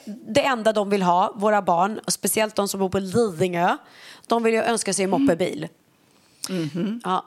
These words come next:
Speaker 1: så att jag, eh, la faktiskt bara ut och frågade, "Okej, eh, han önskar sig en moppebil. Vad rekommenderar ni?" Och det folk rekommenderar är ju att inte köpa en vanlig moppebil utan en epa-traktor. För det är tydligen mycket
Speaker 2: Mm.
Speaker 1: säkrare.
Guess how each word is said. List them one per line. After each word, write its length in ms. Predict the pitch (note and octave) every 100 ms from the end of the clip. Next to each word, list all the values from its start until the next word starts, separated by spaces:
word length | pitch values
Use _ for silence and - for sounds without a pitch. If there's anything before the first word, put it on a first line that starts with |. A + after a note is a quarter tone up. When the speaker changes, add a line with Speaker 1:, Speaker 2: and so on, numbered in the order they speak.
| -
Speaker 1:
så 160 | -
att 160 | B3+ A3+
jag, 380 | C4+ C4 C#4 B3 - -
eh, 400 | - A#3+ A3+ A3
la 200 | A#3+ A#3
faktiskt 380 | G#3 - G3+
bara 180 | A3+ G#3
ut 340 | - A#3 G3+ F#3+
och 60 |
frågade, 640 | - A3 G3 F#3+ F#3 F3+ - _
"Okej, 480 | - A3 A3+ F#3 E3+ - _ _ _ -
eh, 40 |
han 280 | G3+ G3+ G#3+
önskar 220 | G#3 G3+
sig 120 | F#3
en 40 | G3+
moppebil. 420 | F#3 F#3+ F#3+ -
Vad 160 | G3+ G#3
rekommenderar 680 | G3+ G#3 G3 F#3+ G3+ G3+
ni?" 180 | F3+ E3+ - - -
Och 240 | - A#3+
det 100 | B3
folk 280 | B3 B3 A#3+
rekommenderar 680 | A3+ A3 G#3+ G3 F#3+ F#3+ -
är 220 | F#3+ F3+
ju 120 | F3+
att 160 | F3+ F3+ -
inte 360 | C4 G3+ F#3+
köpa 640 | G#3 G#3+ F3+ - - E3 E3 - - - _ -
en 520 | F#3 F3 F3 E3+ E3+
vanlig 380 | G#3 F3 F3+ G3+
moppebil 480 | F3+ E3+ D#3+ D#3+
utan 360 | - F3 - E3+
en 280 | - F3 D#3+
epa-traktor. 840 | - F3+ D#3 D#3+ G3+ F#3+ - - D#3+
För 100 | -
det 80 | F#3
är 40 | E3
tydligen 320 | F#3+ D#3+ D#3+
mycket 380 | D#3+ - - D#3
Speaker 2:
Mm. 140 | D3+
Speaker 1:
säkrare. 580 | G3+ G3 - F#3+ E3+